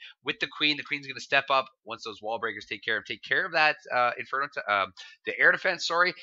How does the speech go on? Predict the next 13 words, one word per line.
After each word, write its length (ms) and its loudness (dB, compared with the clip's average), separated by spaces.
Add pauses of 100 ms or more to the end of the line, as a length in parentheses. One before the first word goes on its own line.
(200)
And 200 8
in 180 4
fact, 320 8
she 220 0
beats 240 -6
through 120 -4
this 220 -4
wall 260 0
after 240 -2
killing 240 -4
this 120 -8
arch 220 -2
tower 340 2